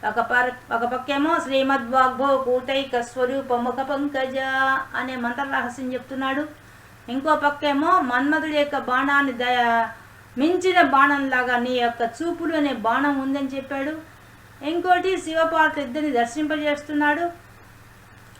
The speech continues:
ఆ బాణాలు కూడా ఎటువంటి, మళ్ళీ తండ్రిని తీసుకొచ్చాడు. ఆమె యొక్క తండ్రి వంశాన్ని తీసుకొచ్చి ఆ తండ్రి వంశానికి గొప్ప కీర్తి తెచ్చిపెట్టావా అని చెప్పాడు. ఎందుకు చెప్పాడు ఆ మాట?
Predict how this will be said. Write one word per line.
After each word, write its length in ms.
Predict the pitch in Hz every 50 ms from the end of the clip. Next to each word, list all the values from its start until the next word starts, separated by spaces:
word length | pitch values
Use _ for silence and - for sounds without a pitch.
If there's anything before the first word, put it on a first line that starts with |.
| - - - - - -
ఆ 100 | 185 202
బాణాలు 460 | 208 196 220 220 226 262 277 302 311 311
కూడా 180 | 320 302 294
ఎటువంటి, 480 | 277 269 - 339 349 359 359 349 339 294
మళ్ళీ 320 | 269 277 294 320 339 370
తండ్రిని 580 | 359 - - 294 277 294 311 330 349 349 339 311 311
తీసుకొచ్చాడు. 760 | 311 294 - - 294 247 - - 220 175 156 - - -
ఆమె 240 | 202 226 254 269 269
యొక్క 160 | 262 254 262
తండ్రి 440 | 247 254 254 254 277 302 311 339 320
వంశాన్ని 460 | 302 294 302 302 302 330 320 320 294
తీసుకొచ్చి 560 | 285 294 285 - - 302 294 285 294 - 339 339
ఆ 120 | 294 277
తండ్రి 380 | 277 - 262 262 277 285 311 302
వంశానికి 520 | 294 294 302 294 - 330 330 330 311 311
గొప్ప 320 | 247 247 262 262 262 302
కీర్తి 380 | 285 285 - 294 - - - 285
తెచ్చిపెట్టావా 640 | 269 262 - - - 254 254 - 262 247 247 240 240
అని 180 | 240 240 233 233
చెప్పాడు. 320 | 220 208 - 214 196 196
ఎందుకు 220 | 208 240 277 320 311
చెప్పాడు 340 | 330 320 320 - 320 320
ఆ 80 | 302 302
మాట? 500 | 302 302 302 294 285 - 240 165 160 -